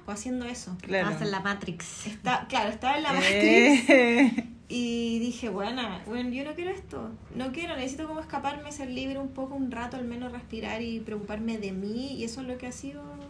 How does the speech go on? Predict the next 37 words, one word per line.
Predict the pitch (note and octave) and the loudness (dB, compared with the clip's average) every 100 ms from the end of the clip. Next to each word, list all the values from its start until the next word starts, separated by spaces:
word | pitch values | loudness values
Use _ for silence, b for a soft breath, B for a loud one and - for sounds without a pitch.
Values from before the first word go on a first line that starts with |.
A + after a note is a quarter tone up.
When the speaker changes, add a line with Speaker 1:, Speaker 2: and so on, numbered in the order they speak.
| D4 - | -14 -14
Speaker 1:
Australia | B3+ - D4 D4 D4 | -14 -12 -10 -10 -10
básicamente | C#4+ C#4+ C4+ C4 D#4 C4 | -10 -12 -14 -14 -14 -12
todo | B3 | -12
este | B3 - | -12 -14
tiempo, | - - - - - - - | -14 -14 -18 -16 -16 -14 -12
weón. | E3+ D#3 | -8 -6
Speaker 2:
Mm. | - - | -8 -10
Speaker 1:
Pero | - A3 | -8 -4
esa | A3 B3 | -4 -6
fue | - | -8
mi | A#3+ A#3+ | -8 -8
razón. | G#3+ - G3 - - - - - - - - - - - - - - - - - - | -10 -12 -14 -14 -20 -20 -20 -20 -20 -20 -20 -20 -20 -20 -20 -20 -20 -20 -20 -18 -14
Por | A3 | -8
la | G3+ F#3+ | -8 -6
puta | A3+ A3+ | -8 -8
rutina. | G#3 F#3 F3 - - - - - - - - - - - - - | -8 -10 -10 -12 -14 -20 -20 -20 -20 -20 -20 -20 -20 -18 -16 -14
Speaker 2:
Fuck. | - - - - - F3+ F3 E3+ - - - | -16 -16 -18 -18 -12 -10 -10 -12 -16 -20 -8
Pa' | G3 | -4
mí | F#3+ A3 | 0 0
igual | A#3 D#3 | 0 -2
fue | E3+ - | -6 -10
un | F#3+ | -8
poco | - G3 G3+ | -4 -4 -4
eso. | G#3 - F3 - B B B | -6 -6 -10 -12 B B B
Pero | A3+ A3 | 4 6
fue | A3 B3+ - F#3 | 6 4 4 2
como | A3 A3 | 2 2
que | G#3+ G#3+ | 2 2
yo | A#3 | 2
salí | A#3+ D4 A#3+ A3 A3+ | 2 2 2 4 4
de | A#3+ B3+ | 2 2
la | B3+ B3+ | 2 2
U | B3+ C#4+ E4 | 2 0 0
y | E4 | 2
me | C4 A3 | 2 2
costó | F#3 F3+ G3+ G#3 G#3+ | -2 -4 -4 -2 -2
encontrar | G3+ G#3 G3+ G3 G3+ G3+ | -2 -2 -2 0 -2 -2